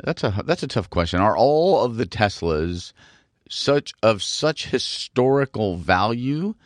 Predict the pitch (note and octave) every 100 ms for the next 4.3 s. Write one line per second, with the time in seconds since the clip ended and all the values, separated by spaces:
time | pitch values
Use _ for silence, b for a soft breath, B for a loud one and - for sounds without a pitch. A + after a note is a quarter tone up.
0 | b b _ G2+ - G2+ E2+ F2+ F2+ G2
1 | G#2 G2 F#2 F2+ E2 F#2 B2 F3+ A3+ G3+
2 | - A#2 B2+ A2 A2 - G#2 G2+ F#2 F2+
3 | D#2+ - F#2+ F2+ - E2+ D#2 - E2+ E2
4 | D#2+ D2